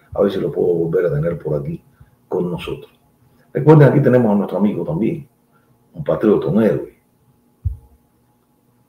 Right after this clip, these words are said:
Capitán Ernesto Borges, libertad también para Ernesto Borges, se lo merece. Veinticuatro años, la mitad en el hueco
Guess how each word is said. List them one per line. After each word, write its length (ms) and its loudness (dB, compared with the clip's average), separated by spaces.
Capitán 440 0
Ernesto 340 0
Borges, 320 -2
libertad 420 0
también 340 2
para 160 2
Ernesto 320 -2
Borges, 340 -2
se 80 -8
lo 100 -4
merece. 500 -4
Veinticuatro 800 2
años, 200 -4
la 120 -4
mitad 260 -2
en 100 2
el 100 0
hueco 440 -2